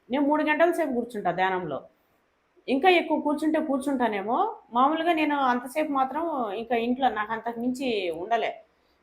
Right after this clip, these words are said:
విపాసన కేంద్రంలో అయితే మనం గంటలు గంటలు ఇంకా అంత అక్కడ ఇంకా గంటలు గంటలు కూర్చోవడమే, ఇంకా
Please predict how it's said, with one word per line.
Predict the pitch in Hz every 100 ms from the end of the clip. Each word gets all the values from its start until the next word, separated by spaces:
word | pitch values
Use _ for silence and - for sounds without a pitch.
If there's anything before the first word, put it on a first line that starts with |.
| _ 233
విపాసన | 254 330 330 311
కేంద్రంలో | 294 294 294 285
అయితే | 285 294 339
మనం | 285 262 240 226
గంటలు | 240 262
గంటలు | 269 254
ఇంకా | 240 226
అంత | 214 214
అక్కడ | 196 185 208 180 165 147 120
ఇంకా | 196 190
గంటలు | 185 220
గంటలు | 247 269 269
కూర్చోవడమే, | 247 247 262 247 214 185
ఇంకా | 170 175 160